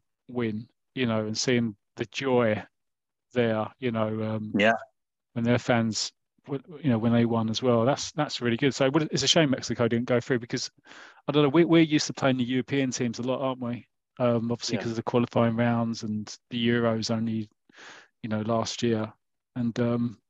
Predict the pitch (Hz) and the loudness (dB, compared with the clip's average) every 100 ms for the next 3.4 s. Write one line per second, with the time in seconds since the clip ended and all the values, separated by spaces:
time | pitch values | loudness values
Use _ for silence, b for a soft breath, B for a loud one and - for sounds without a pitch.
0 | _ _ 156 - - - 143 190 117 123 | _ _ -6 -4 -4 -2 0 0 -2 0
1 | 113 113 123 113 110 120 110 - 135 165 | -2 -2 -2 -2 -2 -4 -4 -2 -2 -2
2 | 107 98 131 - 139 120 117 131 - 135 | -6 -8 -6 0 2 2 -2 -4 0 2
3 | 123 113 123 | 2 2 -2